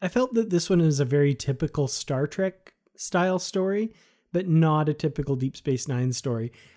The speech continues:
They really fell away from the tone of the previous stories. And, you know, that's one thing the Deep Space Nine Writer's Guide always had was we don't, if a,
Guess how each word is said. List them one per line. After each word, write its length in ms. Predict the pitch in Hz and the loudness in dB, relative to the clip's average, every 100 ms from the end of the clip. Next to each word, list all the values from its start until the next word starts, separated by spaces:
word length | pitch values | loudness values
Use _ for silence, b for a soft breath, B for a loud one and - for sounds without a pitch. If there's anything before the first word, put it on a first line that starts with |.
| b | b
They 140 | 156 | 0
really 480 | 151 151 165 170 175 | 2 4 4 4 2
fell 280 | 170 165 156 | 2 0 2
away 320 | 143 139 139 | 2 2 2
from 680 | 139 - 135 131 131 135 127 | 0 -2 -2 0 -2 -4 -4
the 520 | 127 123 120 123 - _ _ | -2 0 0 -2 -6 _ _
tone 400 | - - 156 160 | -8 0 2 4
of 100 | 139 | 2
the 80 | 123 | -2
previous 480 | 120 147 127 127 - | -2 -2 0 -2 -4
stories. 560 | - 131 127 123 120 - b b b b _ | -4 -2 0 0 -2 -8 b b b b _
And, 280 | 156 151 160 _ _ _ _ - | -2 -2 -4 _ _ _ _ -8
you 180 | 175 175 | -4 -2
know, 180 | 147 - B B B | -2 -6 B B B
that's 200 | 214 - | -2 2
one 160 | 233 226 | 2 4
thing 340 | 233 185 247 | 4 4 0
the 240 | 214 160 147 | -2 0 2
Deep 220 | 180 - | 0 -2
Space 340 | - 156 - | -2 -2 0
Nine 220 | 160 151 | 0 2
Writer's 380 | 143 147 156 135 | 2 4 4 2
Guide 240 | - 135 135 | 0 0 2
always 300 | 135 131 - | 2 0 0
had 280 | 190 175 | 0 2
was 380 | 143 131 120 143 | 2 0 -2 -2
we 200 | 175 151 | 0 0
don't, 340 | 135 165 165 175 | 2 2 2 0
if 200 | 156 | 0
a, 100 | 160 | 2